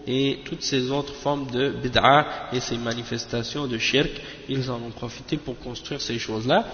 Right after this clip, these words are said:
puis ça s'est répandu par la suite dans le reste des pays musulmans, hein, de, parmi les musulmans de Ahl Sunnah. Donc, c'est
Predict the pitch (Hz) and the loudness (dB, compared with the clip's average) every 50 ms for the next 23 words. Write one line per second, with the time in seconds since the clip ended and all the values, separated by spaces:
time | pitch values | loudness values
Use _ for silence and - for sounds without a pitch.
0 | - - - - - - 190 190 - 180 - - 147 135 127 127 120 - 127 117 | -10 -12 -12 -10 -4 0 2 4 6 6 6 6 6 6 6 4 4 4 4 4
1 | 117 123 143 147 147 135 120 113 110 107 - - 147 135 131 123 117 113 113 131 | 2 0 0 4 6 8 8 8 6 4 0 -2 -4 -2 0 0 0 2 2 2
2 | 135 127 123 120 120 117 139 - - - - - - 127 123 123 120 120 120 117 | 2 2 0 0 0 0 0 -2 -4 -10 -12 -2 4 6 6 6 4 2 -2 -4
3 | 113 120 113 113 110 110 101 98 - - - - - - - - - - - - | -4 -4 -4 -4 -2 -4 -4 -6 -8 -12 -16 -16 -14 -12 -12 -12 -12 -14 -16 -20
4 | - - - - - - 120 127 143 143 - - 117 113 120 120 117 117 110 113 | -20 -20 -18 -12 -6 -4 -2 -2 -4 -4 -8 -10 -8 -4 0 0 2 2 0 0
5 | 117 117 - 131 113 117 131 127 120 120 120 120 117 123 113 127 139 143 139 - | -2 0 2 2 4 4 4 2 2 0 -2 -4 -4 -4 0 2 2 2 2 2
6 | - 120 117 120 113 110 - - - - 113 113 110 107 98 95 - - - - | 0 0 2 0 -2 -2 -4 -8 -8 -8 -8 -6 -6 -6 -6 -6 -8 -14 -18 -20
7 | - - - - - - - 127 135 139 139 - - - - - - - - - | -20 -18 -18 -18 -14 -4 0 2 2 2 0 -4 -8 -14 -16 -16 -18 -16 -12 -2
8 | - - 156 | 2 2 4